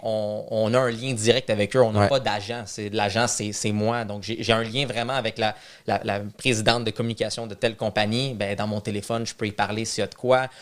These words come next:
Speaker 1: On se fait des services à, à, à gauche puis à droite. Donc, souvent, quand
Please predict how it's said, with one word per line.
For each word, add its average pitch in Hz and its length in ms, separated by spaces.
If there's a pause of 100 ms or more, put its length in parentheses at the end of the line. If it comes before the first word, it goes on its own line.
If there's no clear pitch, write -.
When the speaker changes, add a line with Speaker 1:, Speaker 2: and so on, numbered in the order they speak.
Speaker 1:
On - 100
se - 100
fait 113 100
des 104 100
services 107 460
à, 104 80
à, 104 320
à 107 60
gauche 110 280
puis - 80
à 104 100
droite. 107 380 (240)
Donc, 120 180
souvent, 139 360 (100)
quand 151 140